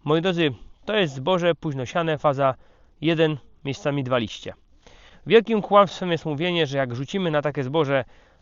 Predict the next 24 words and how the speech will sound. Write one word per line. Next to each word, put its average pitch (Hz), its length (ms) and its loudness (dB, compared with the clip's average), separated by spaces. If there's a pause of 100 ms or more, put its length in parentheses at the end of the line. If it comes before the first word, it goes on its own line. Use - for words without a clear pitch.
azot 175 360 6
w 131 60 -6
dużej 139 260 0
dawce 160 340 4
bardzo 123 260 0
wcześnie, 165 500 -2 (160)
to 170 100 2
będzie 147 260 2
lepiej. 98 360 -2 (760)
Ja 185 120 6
wielokrotnie 196 420 4
wam 165 120 4
pokazywałem, 165 680 2 (240)
na 139 100 2
hektar 156 320 2
wiedzy 147 260 0
macie 151 240 2
ode 143 160 0
mnie 143 160 -2
wykłady, 139 460 2 (280)
jak 165 240 4
się 170 160 -6
takie 127 240 -6
zboża 127 500 0